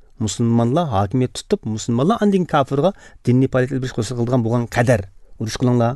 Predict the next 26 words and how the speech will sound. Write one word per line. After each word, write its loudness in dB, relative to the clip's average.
Va 2
yana 6
u 2
payg'ambarni 4
Alloh 4
taolo 0
barcha 0
dinning 2
ustidan 0
islomni 0
g'olib 2
qilishni -2
avatgan. 2
Yani, -4
"Yuzhirahu 0
ala -2
dini -2
kulli." -2
Shu -10
dinni 2
barcha 0
dinning -4
ustidan -2
g'olib 2
qilish, -4
ya'ni -6